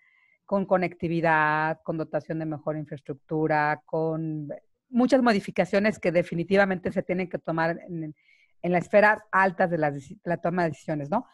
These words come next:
Pero hay otras cosas que es con lo cotidiano, con lo que lidiamos en lo cotidiano y con lo que los maestros hicieron maravillas, ¿no? Dadas las circunstancias,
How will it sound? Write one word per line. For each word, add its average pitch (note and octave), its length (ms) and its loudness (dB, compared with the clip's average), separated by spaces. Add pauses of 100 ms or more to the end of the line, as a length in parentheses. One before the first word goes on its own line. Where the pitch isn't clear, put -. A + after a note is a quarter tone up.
(500)
Pero B3+ 200 8
hay C#4 120 6
otras D4+ 300 6
cosas A3 580 4 (260)
que A#3+ 140 8
es A#3+ 80 4
con B3+ 160 6
lo A#3 100 2
cotidiano, G3 600 0
con E3 120 -2
lo E3 120 -4
que F3+ 80 -6
lidiamos F#3+ 500 0
en F#3 80 -4
lo E3 100 -6
cotidiano D#3 680 -4
y F3+ 100 -6
con E3 240 -4
lo D#3+ 140 -6
que E3+ 260 2
los F3 160 0
maestros G3 460 0
hicieron F#3+ 360 -2
maravillas, D#3 760 -4
¿no? E3 200 -8
Dadas E3 280 -2
las E3 160 -4
circunstancias, D3+ 920 -6